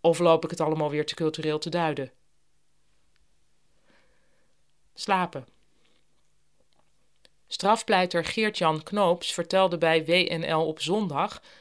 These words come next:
dat hij gemiddeld maar vier uur per nacht hoeft te slapen. Het was, zo vertelde hij, een positieve erfenis van mijn tijd bij het Korps Mariniers,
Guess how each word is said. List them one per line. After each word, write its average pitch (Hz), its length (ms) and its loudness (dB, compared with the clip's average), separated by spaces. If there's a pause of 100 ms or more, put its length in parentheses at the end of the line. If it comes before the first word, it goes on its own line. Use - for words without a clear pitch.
dat 180 180 -6
hij 175 160 2
gemiddeld 240 560 -2
maar 160 200 0
vier 269 460 0
uur 233 280 0
per 170 300 -2
nacht 208 560 -2
hoeft - 380 -4
te 202 100 -4
slapen. 202 540 -2 (540)
Het 175 160 -4
was, 226 380 0
zo 190 260 2
vertelde 190 440 0
hij, 180 380 -2 (320)
een 175 220 -4
positieve 254 680 0
erfenis 240 760 0
van 190 260 0
mijn 165 220 -2
tijd 226 480 -2 (160)
bij 190 160 4
het 190 140 0
Korps 202 340 0
Mariniers, 175 800 -4